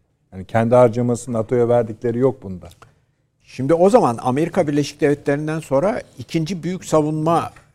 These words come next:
Speaker 1: Tabii.
Speaker 2: bütçesine falan doğru gidecekler
Speaker 1: Ve tabii
Speaker 2: ki
Speaker 1: onlar şeyi açıklıyorlar biliyorsunuz. Hani "Biz bu kararı aldık.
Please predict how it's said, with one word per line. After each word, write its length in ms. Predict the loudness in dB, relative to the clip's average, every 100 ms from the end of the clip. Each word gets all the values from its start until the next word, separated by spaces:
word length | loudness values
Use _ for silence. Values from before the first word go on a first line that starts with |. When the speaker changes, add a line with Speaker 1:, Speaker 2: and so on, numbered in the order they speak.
| -14
Speaker 1:
Tabii. 100 | -12
Speaker 2:
bütçesine 480 | -4 -2 0 0
falan 380 | 0 2 2 2
doğru 240 | 2 2 0
gidecekler 560 | -2 -4 -4 -4 0 2
Speaker 1:
Ve 40 |
tabii 120 | 4
Speaker 2:
ki 60 | 4
Speaker 1:
onlar 240 | 4 4 4
şeyi 260 | 6 8
açıklıyorlar 640 | 8 4 4 8 10 10 6
biliyorsunuz. 500 | 0 -2 -2 -4 0
Hani 340 | 0 -2 -6
"Biz 140 | -4
bu 80 | 0
kararı 380 | 6 10 10 10
aldık. 400 | 10 10 8 0